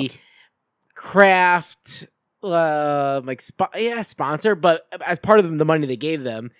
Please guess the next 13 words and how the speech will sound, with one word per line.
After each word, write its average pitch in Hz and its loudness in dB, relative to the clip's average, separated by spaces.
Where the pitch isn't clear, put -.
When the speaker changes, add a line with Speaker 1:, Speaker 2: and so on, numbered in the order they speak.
Speaker 2:
um, 147 4
they 156 2
have 147 0
their 143 2
head 185 4
of 156 0
trends 135 0
as 147 0
a 135 0
judge 147 2
on 131 -8
the 117 -10
show. 107 -4